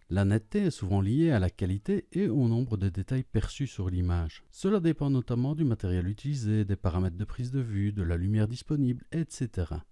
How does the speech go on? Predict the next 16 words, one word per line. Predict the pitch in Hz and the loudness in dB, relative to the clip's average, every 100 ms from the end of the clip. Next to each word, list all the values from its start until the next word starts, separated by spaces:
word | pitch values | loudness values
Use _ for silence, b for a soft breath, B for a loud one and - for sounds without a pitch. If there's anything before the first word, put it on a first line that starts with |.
| - | 0
Pour | 101 | 4
améliorer | 104 101 95 98 110 | 6 6 4 4 2
la | 101 87 | 2 0
netteté | 85 - - 80 | 0 -4 -4 -2
d'une | 92 | 2
image, | 156 202 202 127 | 2 2 0 2
les | 123 139 | 2 0
algorithmes | 139 143 165 175 151 | 0 0 0 0 0
de | 117 | 2
Lightroom | 113 123 151 - 190 175 | 2 2 0 0 0 0
se | - 190 | 0 0
basent | 147 151 156 | 0 -2 -2
sur | - 127 | -2 0
un | 101 | 2
constat | 113 101 - 85 | 0 -2 -2 -4
simple. | - - 76 87 - | -4 -4 -4 -4 -12